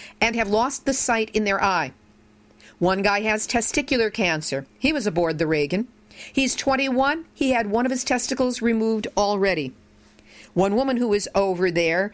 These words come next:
has already had a bone marrow transplant at the National Institute of Health in Maryland." You know what their talking points are, the tepco people and those in power? It's all low-level radiation. Nothing to worry about.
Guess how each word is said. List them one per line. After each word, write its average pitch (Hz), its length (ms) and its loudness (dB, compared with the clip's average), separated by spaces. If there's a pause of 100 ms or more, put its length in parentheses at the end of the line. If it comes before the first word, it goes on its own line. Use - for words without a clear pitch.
has 220 260 0
already 269 440 0
had 226 400 2
a 170 140 2
bone 214 420 0
marrow 202 320 2
transplant 247 760 -2 (280)
at 196 220 0
the 175 160 0
National 214 500 0
Institute 208 480 0
of 180 40 -4
Health 240 320 -2 (320)
in 240 200 0
Maryland." 151 520 -2 (960)
You 226 160 2
know 202 180 2
what 254 120 -2
their 294 100 2
talking 233 440 0
points 160 380 -2
are, 160 220 0
the 185 80 -2
tepco 220 420 0
people 226 340 0
and 175 120 0
those 185 220 0
in 185 100 -2
power? 202 460 0 (540)
It's - 200 -2
all 143 240 0
low-level 196 480 2
radiation. 240 720 0 (180)
Nothing 170 560 0
to 220 120 2
worry 285 320 2
about. 160 240 0